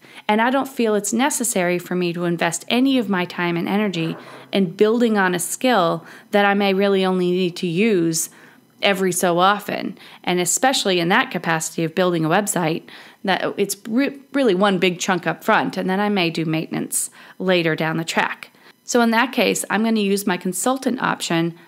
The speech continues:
I'm gonna bring them in, say, "You go build it, go forth and <laughs> prosper, and give me the finished result." However, uh, in a,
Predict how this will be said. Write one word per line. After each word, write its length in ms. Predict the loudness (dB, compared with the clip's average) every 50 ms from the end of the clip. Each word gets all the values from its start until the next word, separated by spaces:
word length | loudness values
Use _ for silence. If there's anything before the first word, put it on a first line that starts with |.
| _ -6
I'm 100 | -4 -2
gonna 140 | -2 -2 -2
bring 260 | -2 0 0 0 0
them 140 | 0 0 0
in, 200 | -2 -2 -2 -2
say, 160 | -2 0 0
"You 200 | 0 0 0 2
go 200 | 2 2 2 2
build 300 | 2 0 0 0 2 2
it, 280 | 2 2 0 0 -4 -10 -20 -20 -20 -20 -6 0
go 140 | 0 2 2
forth 360 | 2 2 2 2 2 2 0
and 140 | 0 0 -2
<laughs> 80 | -4
prosper, 640 | 0 2 2 2 2 0 0 2 2 2 2 2 0 -4 -8 -16 -14 -6 -4
and 160 | -2 -2 0
give 180 | 0 -2 0 0
me 140 | 0 0 0
the 100 | -2 -4
finished 400 | -4 -2 -2 -2 -2 -4 -6 -10
result." 520 | -8 -4 -4 -4 -2 -4 -6 -8 -12 -20 -20 -20 -20 -20 -20 -20 -20 -20 -8 -2
However, 720 | 2 4 4 6 4 4 4 4 4 4 6 4 4 2 2
uh, 420 | 2 4 4 4 4 4 2 2 2
in 180 | 0 0 2 2
a, 440 | 2 2 2 2 2 2 2 0